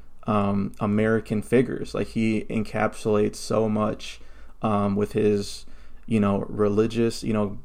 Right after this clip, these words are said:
becoming a Muslim, um, protesting the war, and, you know, being a heavyweight,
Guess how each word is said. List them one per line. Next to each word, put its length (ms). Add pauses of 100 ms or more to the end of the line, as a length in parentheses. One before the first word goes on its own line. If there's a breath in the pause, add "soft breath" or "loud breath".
(140)
becoming 420
a 40
Muslim, 800 (360 soft breath)
um, 600
protesting 640
the 80
war, 720 (420 soft breath)
and, 680 (560 soft breath)
you 100
know, 260 (140)
being 320
a 60
heavyweight, 840